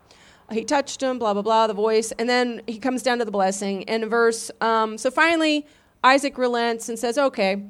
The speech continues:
In verse twenty-seven, he, he went to him and kissed him. And when Isaac could smell his clothes, 'cause it, he was wearing Esau's clothes, he blessed him and said, "Ah, the smell of my own son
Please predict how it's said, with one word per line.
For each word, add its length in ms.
In 80
verse 160
twenty-seven, 540
he, 120
he 320
went 240
to 100
him 160
and 140
kissed 340
him. 200
And 100
when 160
Isaac 460
could 160
smell 560
his 200
clothes, 520
'cause 220
it, 180
he 140
was 140
wearing 220
Esau's 320
clothes, 300
he 80
blessed 380
him 120
and 120
said, 300
"Ah, 360
the 100
smell 320
of 140
my 240
own 260
son 540